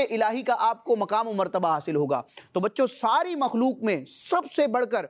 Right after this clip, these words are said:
اللہ تعالیٰ سے محبت کرنے والے، اللہ تبارک و تعالیٰ کا قرب پانے والے،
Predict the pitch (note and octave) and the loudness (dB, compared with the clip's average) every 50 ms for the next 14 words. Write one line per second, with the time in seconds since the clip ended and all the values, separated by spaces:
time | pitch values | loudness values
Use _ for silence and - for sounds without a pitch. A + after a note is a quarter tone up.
0 | _ _ _ - _ _ _ - A#3+ C4 C4 C4 B3+ A#3+ - A3+ A3+ A#3+ B3 A3+ | _ _ _ -20 _ _ _ -4 -4 -2 -2 -2 -2 0 0 2 2 2 0 0
1 | - A#3 G3+ E3+ D3 F#3+ F3+ F#3 B3 - - - A#3+ A#3 C4 C4 B3+ B3+ B3+ B3+ | 0 -2 -2 0 -2 -2 0 -2 -2 -2 0 -2 -2 0 0 0 0 0 0 0
2 | C4+ C4+ - _ _ _ _ _ _ _ _ _ - - - A#3+ C#4 C#4 C#4 B3+ | -2 -4 -6 _ _ _ _ _ _ _ _ _ -10 -4 -2 0 0 0 -2 -2
3 | - A#3+ A3 A3 A#3 A#3 B3 - A#3 A#3 A#3 A#3 A3+ A3+ A#3 - - A#3 G#3+ - | 0 0 2 2 2 2 0 -2 0 0 0 2 0 0 0 0 -2 -2 -4 -6
4 | _ _ - F4 F4+ F4+ - D4+ - C4 A#3+ A#3+ A3+ A3+ G#3+ G#3 F#3+ F3+ F3 D3+ | _ _ 0 0 2 0 -2 -2 0 0 0 0 0 0 0 0 0 0 -2 -4